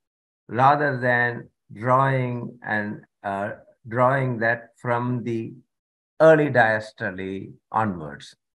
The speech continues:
So you can extend that major slope further to the beginning,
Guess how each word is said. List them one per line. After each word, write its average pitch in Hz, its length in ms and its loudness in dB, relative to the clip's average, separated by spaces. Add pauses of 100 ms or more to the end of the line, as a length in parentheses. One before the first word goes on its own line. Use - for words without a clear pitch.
(240)
So 123 280 2
you 127 200 -2
can 120 340 -2
extend 127 1000 0 (520)
that 113 320 -2
major 139 480 -2
slope 110 640 -6 (200)
further 127 460 -2
to 120 80 -8
the 92 100 -6
beginning, 110 600 -4